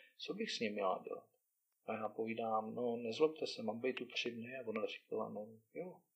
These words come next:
tak vám udělala jste to nejhorší, co jste mohla. Ten kluk nehrál dobře, ten kluk se choval špatně a vy ho chválíte. A toho mám jako mlátit, nebo vám vůbec ne? Nechte ho prožít,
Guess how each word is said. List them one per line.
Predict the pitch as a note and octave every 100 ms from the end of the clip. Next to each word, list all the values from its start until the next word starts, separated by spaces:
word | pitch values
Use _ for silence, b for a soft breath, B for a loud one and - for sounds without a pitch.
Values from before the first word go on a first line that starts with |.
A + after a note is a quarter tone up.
| _ _ _
tak | - -
vám | A2+ A2 -
udělala | - C3+ C3
jste | - C3
to | -
nejhorší, | A#2+ A#2+ B2 - A#2+
co | - A2+
jste | - A#2
mohla. | A#2+ - - - _ _ _ _
Ten | - G#2+
kluk | - G#2
nehrál | G#2+ - A2+ A2+ A2+
dobře, | A2+ A2 - B2+ -
ten | A#2+ A2
kluk | - -
se | -
choval | - - - G#2+
špatně | - G2+ - - C3+
a | -
vy | A2
ho | F#2+
chválíte. | - G2+ G2 B2 D3 - - - _ _ _ _ _ _ -
A | -
toho | A#2+ A2 A2+
mám | A2 G#2 -
jako | G2+ -
mlátit, | G#2 G2 F#2 F#2+ - D#3 C3+
nebo | A#2+ - - _ -
vám | C3 - - -
vůbec | D3+ C#3+ - -
ne? | B2 - _ -
Nechte | A2 A2+ - -
ho | -
prožít, | - - C3 C#3+ G2+ -